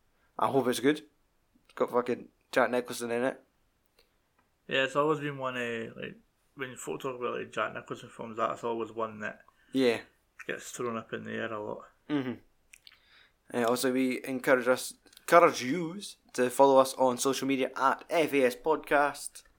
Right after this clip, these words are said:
Speaker 1: Uh, that works for Facebook, Twitter,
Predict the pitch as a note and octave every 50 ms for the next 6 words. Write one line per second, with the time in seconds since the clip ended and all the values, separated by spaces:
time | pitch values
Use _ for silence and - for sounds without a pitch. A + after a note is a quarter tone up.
0 | _ _ _ _ _ _ _ _ _ _ - _ _ _ _ - A#2+ A#2+ B2 B2
1 | B2 A#2+ A#2+ A#2+ A2 B2 A#2 G#2+ B2 C3 B2 - - - B2+ A#2 - - _ _
2 | _ _ _ _ _ - - D#3+ D#3 D3+ - D3 D3+ C#3 - - - _ _ _
3 | - - - E3+ E3+ E3 - D#3+ C#3+ - -